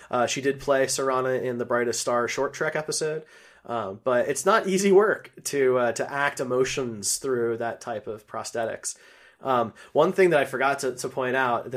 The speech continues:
<laughs> so I was watching this episode with Ray, who, uh, for those who listen to the show, she joined me to do a lot of the movie reviews.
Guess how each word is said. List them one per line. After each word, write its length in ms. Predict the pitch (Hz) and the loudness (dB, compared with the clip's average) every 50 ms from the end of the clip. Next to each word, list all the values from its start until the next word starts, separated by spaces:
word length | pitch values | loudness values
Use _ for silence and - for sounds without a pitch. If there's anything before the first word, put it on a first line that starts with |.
| 120 - | -8 -8
<laughs> 100 | - 127 | -6 -4
so 360 | - - 147 135 131 127 - | 0 2 4 4 4 2 2
I 120 | 135 139 139 | 2 2 2
was 100 | 139 127 | 4 4
watching 320 | 147 147 156 151 - 151 | 6 6 4 4 2 0
this 160 | 139 135 - | -2 0 0
episode 340 | 135 127 135 123 - 131 123 | 0 -2 -2 -2 -2 0 0
with 120 | 131 160 156 | 0 0 2
Ray, 340 | 131 123 120 117 117 131 | 2 2 4 4 4 2
who, 320 | 160 143 123 113 113 110 110 - - - - - - - | 2 0 0 0 0 0 -2 -6 -16 -20 -20 -20 -12 -6
uh, 260 | - 113 110 107 104 101 | -4 -2 -2 -2 -2 -4
for 140 | - 127 | -2 0
those 160 | 117 113 117 117 | 0 0 0 0
who 60 | 120 | 0
listen 200 | 120 - - 120 | 0 0 0 -2
to 60 | 117 | -2
the 40 | 113 | 0
show, 220 | - 120 117 120 | 2 4 4 4
she 220 | 131 - - 117 110 | 4 2 -2 -4 -4
joined 320 | 113 120 113 113 113 110 | 0 0 0 0 0 -2
me 80 | 110 110 | -2 -2
to 100 | 107 104 | -4 -4
do 260 | 113 113 113 110 107 | -4 -4 -2 -2 -2
a 60 | 104 | 0
lot 160 | 110 113 110 | 0 0 0
of 80 | 110 113 | 0 -2
the 60 | 113 | -2
movie 240 | 113 117 113 113 120 | -2 -2 -2 0 0
reviews. 540 | 117 113 113 110 117 113 120 151 160 - | 0 0 0 0 0 2 2 0 0 -2